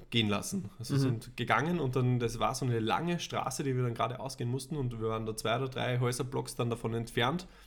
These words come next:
Speaker 1: haben wir nur so einen dumpfen Knall gehört, so bumm. Wir haben uns dann umgedreht und haben gesehen, dass er den Amerikaner scheinbar nicht gehen lassen hat, sondern dass der dann auf der Motorhaube des Polizeiautos lag, ähm, und dem auch schon die Handschellen <laughs> angelegt wurden. Das war so,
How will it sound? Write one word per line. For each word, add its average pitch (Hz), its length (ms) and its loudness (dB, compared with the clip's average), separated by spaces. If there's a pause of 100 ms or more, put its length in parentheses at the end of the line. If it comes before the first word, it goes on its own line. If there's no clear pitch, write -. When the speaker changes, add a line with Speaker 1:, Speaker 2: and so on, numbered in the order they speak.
(120)
Speaker 1:
haben 123 160 4
wir 131 40 6
nur 143 120 4
so 139 100 0
einen 123 100 0
dumpfen 170 360 2
Knall 123 280 0
gehört, 160 220 -2
so 113 80 -4
bumm. 180 480 12 (300)
Wir 127 60 4
haben 123 80 8
uns 123 80 4
dann 135 100 6
umgedreht 185 480 2
und 170 40 0
haben 160 120 2
gesehen, 151 260 -2
dass 143 100 0
er 147 60 2
den 131 140 0
Amerikaner 127 480 0
scheinbar 120 240 0
nicht 170 400 2
gehen 117 500 0
lassen 117 400 0
hat, 151 180 4
sondern 127 280 2
dass 127 160 0
der 120 180 2
dann 131 160 -2
auf 131 380 -4
der 117 260 2
Motorhaube 117 560 -4
des 110 140 -6
Polizeiautos 120 640 -8
lag, 120 180 -4 (440)
ähm, 107 340 0
und 113 180 -4
dem 110 200 0
auch 107 140 -8
schon 104 160 -6
die 98 100 -6
Handschellen 101 460 -6
<laughs> - 60 -16
angelegt 113 560 -2
wurden. 156 160 6
Das 120 160 0
war 113 100 0
so, 107 240 -2